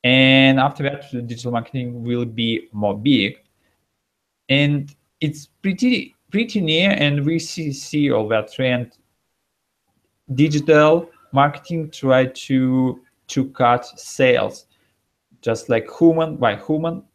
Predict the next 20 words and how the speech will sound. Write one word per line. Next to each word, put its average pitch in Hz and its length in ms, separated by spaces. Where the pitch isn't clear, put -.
Even 233 560
in 151 180
China, 147 480
China 190 380
all 160 180
time 160 300
to - 120
tell 139 420
everyone, 143 580
"No, 139 460
we 175 100
don't 160 220
like, 139 260
we 131 160
don't 123 160
like 104 300
e-commerce 170 440
because 139 420
we 117 140
like 113 340